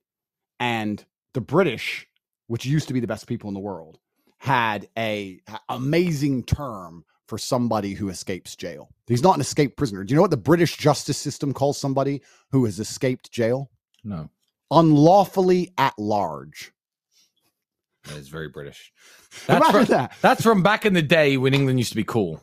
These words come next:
Speaker 1: Back, yeah, back in the day when England used to be cool. Daniel Khalif is unlawfully <laughs> at large.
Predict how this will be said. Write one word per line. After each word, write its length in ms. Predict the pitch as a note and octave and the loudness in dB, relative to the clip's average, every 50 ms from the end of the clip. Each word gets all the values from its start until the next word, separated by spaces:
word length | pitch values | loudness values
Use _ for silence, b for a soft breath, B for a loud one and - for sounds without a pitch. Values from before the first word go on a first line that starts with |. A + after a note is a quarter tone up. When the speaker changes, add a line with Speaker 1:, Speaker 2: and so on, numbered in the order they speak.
| _ _ - | _ _ -6
Speaker 1:
Back, 300 | D3+ B2+ A3 B3 B3 A3 | 4 4 4 4 6 4
yeah, 160 | A#3 G#3+ F3+ | 4 4 6
back 200 | D3+ A#3 C4 C#4+ | 4 4 4 4
in 60 | C#4+ | 4
the 60 | D4+ | 4
day 80 | C#4+ C4 | 4 4
when 120 | A#3 A3 | 4 4
England 180 | A3 A3+ G#3+ G#3 | 2 4 4 4
used 100 | F#3 F3+ | 2 2
to 40 | E3+ | 0
be 80 | F#3 - | -2 0
cool. 240 | - D3 A#2 b b b b | 0 0 0 b b b b
Daniel 360 | - G3 B3 C4+ C4+ C4+ B3 | 4 6 6 6 6 4 4
Khalif 320 | - - G3 G3 F#3+ D#3+ D3 | 4 4 4 4 4 4 2
is 80 | D3 | 2
unlawfully 880 | D#3 E3 D#3 D3+ D3+ D3+ F3+ G3+ G#3+ G3+ - - - F#3 F3+ F3 E3 E3 | 4 4 4 6 8 8 8 10 8 8 6 4 4 4 6 6 4 4
<laughs> 40 | - | 2
at 260 | E3 D#3 - - - | 2 2 2 0 2
large. 840 | D3+ F3 F3+ - - - D#3 D3+ - - D3+ - - - - - - | 4 4 4 4 4 4 4 2 2 2 -2 -2 -2 -4 -4 -4 -4